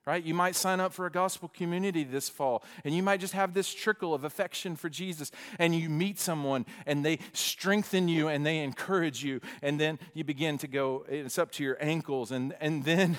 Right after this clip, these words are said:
<laughs> you know, God may be calling you to join or to lead out in our church in some way, and you may find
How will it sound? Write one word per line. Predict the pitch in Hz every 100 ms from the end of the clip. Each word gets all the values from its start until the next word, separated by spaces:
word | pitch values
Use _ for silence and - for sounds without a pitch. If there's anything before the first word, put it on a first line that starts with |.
| - -
<laughs> | - 143
you | 143
know, | 160 - - 147
God | 156 175
may | 165
be | 165
calling | - - 156 180 175 156
you | 147 226 -
to | 156
join | 143 113 151 175 180 143
or | 127
to | - 139
lead | 135 185 190
out | 160 170 170
in | 165
our | 156
church | 139 - 196 190
in | 165
some | 156 170 151
way, | 147 131 - 180
and | 143
you | 165
may | 180 180
find | - 165 175 160